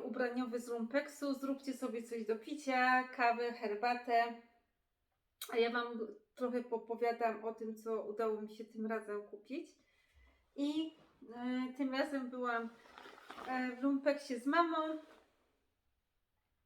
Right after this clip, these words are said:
I może pokażę, jaką mama kupiła najpierw spódnicę. Więc, e, kupiła, mm, spódnicę moja mama firmy Cecil. Jest to taka, słuchajcie,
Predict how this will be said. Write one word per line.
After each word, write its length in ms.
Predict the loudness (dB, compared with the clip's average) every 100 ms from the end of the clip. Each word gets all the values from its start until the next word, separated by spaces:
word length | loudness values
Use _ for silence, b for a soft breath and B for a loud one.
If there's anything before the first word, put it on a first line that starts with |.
| _
I 240 | -8 -4 -2
może 300 | -2 -2 -2
pokażę, 480 | -4 0 0 2
jaką 260 | 2 2 0
mama 300 | -2 0 0
kupiła 380 | -2 -8 -4 -2
najpierw 300 | -2 -6 -12
spódnicę. 580 | -8 -4 -4 -4 0 2 0 -2 -20 -20 -20 b b b b b
Więc, 380 | 2 4 4 0
e, 300 | 0 4 4
kupiła, 640 | 4 -6 0 4 6 6 2
mm, 680 | 0 -2 -2 0 0 2 0
spódnicę 560 | -2 -4 -2 0 0
moja 200 | -2 -2
mama 320 | 0 0 0
firmy 640 | 0 -4 -2 -4 -6 -8 b b b -4
Cecil. 680 | 4 4 4 -6 -2 0 0 -4 -16 -20 -20 -20 -20 -20 _ -20 -20 _ _ _ _ _ -20 -4
Jest 220 | -2 0
to 80 | -2
taka, 280 | -2 0 -2
słuchajcie, 680 | -2 2 2 2 0 0